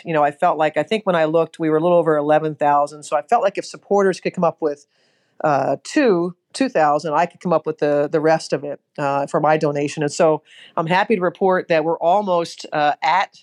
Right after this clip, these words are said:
uh, the thirteen thousand. We're just, looks like just about seven hundred dollars short, uh, to get us to thirteen thousand. So, and I'll match, uh, to help us reach our, our goal of fifteen thousand. Uh, so as we know,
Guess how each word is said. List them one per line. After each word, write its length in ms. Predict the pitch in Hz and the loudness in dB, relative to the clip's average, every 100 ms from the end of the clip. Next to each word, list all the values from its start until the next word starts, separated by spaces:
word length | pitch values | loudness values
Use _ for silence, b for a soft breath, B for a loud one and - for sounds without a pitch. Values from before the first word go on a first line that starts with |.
| _ | _
uh, 300 | 156 147 143 | -4 -2 -2
the 140 | 139 156 | -2 -4
thirteen 480 | 180 143 175 156 | -2 -4 -6 -8
thousand. 480 | 151 156 165 160 143 | -2 0 2 0 -6
We're 140 | 156 151 | -8 -6
just, 280 | 160 - - b b b | -8 -12 -20 b b b
looks 160 | 202 | 0
like 180 | 190 160 | 0 0
just 180 | 180 - | -2 -2
about 280 | 165 160 151 | 0 0 0
seven 280 | 190 165 170 | -2 -2 -2
hundred 140 | 160 | 0
dollars 360 | 156 156 151 151 | 0 0 -2 -6
short, 500 | - 185 160 147 - _ 156 | -8 -4 -4 -6 -14 _ -6
uh, 340 | 147 147 147 | -2 0 -2
to 140 | - | -4
get 160 | 160 156 | -2 0
us 100 | 156 | 0
to 100 | 165 | -4
thirteen 400 | 165 151 170 151 | -2 -4 -4 -4
thousand. 520 | 151 151 151 151 143 | 0 2 0 -4 -6
So, 100 | 160 | -4
and 180 | 151 156 | -2 0
I'll 140 | 151 | 0
match, 460 | 151 151 151 - - b b b | 2 2 0 -4 -18 b b b
uh, 220 | - 156 143 | -2 0 0
to 120 | 165 | 0
help 220 | 160 - | -2 -2
us 160 | 143 151 | -6 -4
reach 220 | 147 147 | -4 0
our, 180 | 139 - | 0 0
our 100 | 151 | 0
goal 180 | 143 | -2
of 60 | 143 | -2
fifteen 320 | 147 - 151 | -4 -4 -4
thousand. 600 | 147 143 143 147 147 143 B B B - | 0 2 2 -2 -6 -8 B B B -4
Uh, 360 | 143 143 143 | 0 0 0
so 180 | - 185 | 0 0
as 260 | 165 196 190 | 2 0 0
we 200 | 208 226 | -2 0
know, 400 | 208 196 220 | 0 0 0